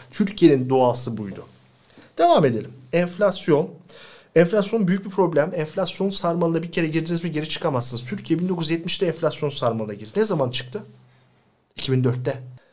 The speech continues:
Ve şimdi tekrardan o sarmala girdik. Bu sarmaldan çık-, eskiden, yani bu, şu yayını iki yıl önce yapsak, bana enflasyonu sorsanız derdim ki bu problemler arasındaki en kolay çözülecek olanı. Şimdi dedim ki tam tersi.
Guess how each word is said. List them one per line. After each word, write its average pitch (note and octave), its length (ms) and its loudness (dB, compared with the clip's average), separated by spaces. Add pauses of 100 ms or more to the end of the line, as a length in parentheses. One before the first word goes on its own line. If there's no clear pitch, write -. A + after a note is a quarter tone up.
(240)
Ve F3 60 4
şimdi G3+ 240 0
tekrardan F3 400 -2
o D3+ 40 -4
sarmala B2+ 420 0
girdik. - 480 -12 (1300)
Bu F#3+ 80 4
sarmaldan B2+ 600 2
çık-, C3 160 -8
eskiden, - 300 0
yani F3 160 4 (200)
bu, A#3 120 -4
şu B3+ 260 0
yayını F#3+ 460 4 (360)
iki - 220 -2
yıl F#3+ 100 6
önce B2+ 220 2
yapsak, B2+ 400 -2
bana F3 160 0
enflasyonu F3 520 -4
sorsanız C#3 680 -4
derdim F#3+ 240 -2
ki F#3+ 260 -4
bu F3 220 -6 (140)
problemler F3 380 0
arasındaki F#3+ 320 -4
en F#3 80 2
kolay C#3 260 2
çözülecek A2+ 360 -8
olanı. G#2 180 -6 (460)
Şimdi E3+ 240 0
dedim F#3+ 80 0
ki - 80 -14
tam C#3+ 240 2
tersi. - 320 -8